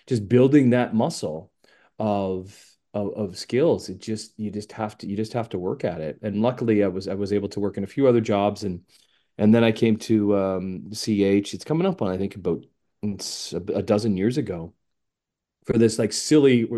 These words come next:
not silly, but it was super, super early. It was a really early morning show. It was even before Morning Live. It was called Morning Live First Edition,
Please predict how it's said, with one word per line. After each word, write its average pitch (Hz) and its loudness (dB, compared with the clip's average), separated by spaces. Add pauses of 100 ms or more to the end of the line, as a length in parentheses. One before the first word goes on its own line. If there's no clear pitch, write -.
(140)
not 113 -4
silly, 92 -2
but 107 0
it 107 4
was 107 2
super, 120 0
super 104 -4
early. 107 2
It 90 -6
was 90 -12
a 92 -10
really 107 0
early 101 -2
morning 92 -6
show. 87 -8 (360)
It 104 -4
was 101 -2
even 107 2
before 107 0
Morning 101 -2
Live. 95 -6
It 92 -4
was 87 -10
called 98 -6
Morning 92 -4
Live 90 -6
First - -10
Edition, 87 -10